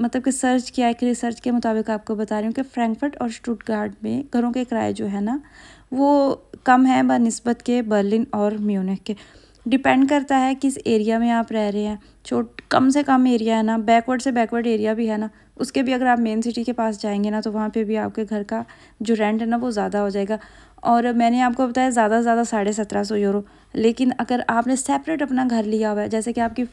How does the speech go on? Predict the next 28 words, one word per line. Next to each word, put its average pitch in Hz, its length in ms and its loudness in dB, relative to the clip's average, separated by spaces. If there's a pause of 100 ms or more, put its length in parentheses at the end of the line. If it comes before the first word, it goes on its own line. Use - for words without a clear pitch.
(180)
बच्चे 240 280 -2
हैं, 240 220 2
पाँच 247 440 2
बच्चे 220 300 -4
हैं 208 80 -2
आपके, 196 320 -8
चार 226 320 0
बच्चे 226 280 -4
हैं, 220 100 0
पाँच 226 300 -2
बच्चे 214 260 -6
हैं, 202 60 -10 (260)
इतने 254 260 -2
बच्चे 240 260 -2
हो 233 100 0
ना, 233 100 0
तो 233 100 -2
आपको 220 200 -2
घर 208 240 -2
नहीं 220 220 0
मिलता 196 320 -4
यहाँ 196 220 -4
पे, 220 160 -6 (500)
बहुत 233 320 0
मुश्किल 208 340 -4
हो 202 100 -4
जाता 208 280 -8
है। 220 100 -6